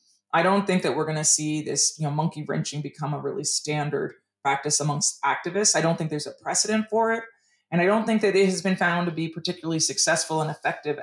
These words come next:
as a tactic within a broad, uh, mass movement. Instead, what I think we're going to see is more people taking to the streets, slow walking, disrupting,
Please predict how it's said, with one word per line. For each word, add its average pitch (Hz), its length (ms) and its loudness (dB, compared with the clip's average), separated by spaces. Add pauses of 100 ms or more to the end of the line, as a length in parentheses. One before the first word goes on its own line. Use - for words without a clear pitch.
as 143 320 0 (480)
a 147 140 0
tactic - 680 -2
within 151 240 -2
a 151 60 2
broad, 151 580 2 (680)
uh, 151 160 4
mass 151 340 2
movement. 147 520 -2 (500)
Instead, 190 680 4
what 156 120 0
I 160 60 0
think 180 200 -4
we're 196 80 0
going 196 220 2
to 202 80 4
see 160 360 2
is 151 160 -2
more 151 220 -2
people 180 400 -2
taking 170 320 -2
to 190 80 2
the 196 80 0
streets, - 560 -2 (100)
slow 170 480 4
walking, 170 680 2
disrupting, 165 1040 -2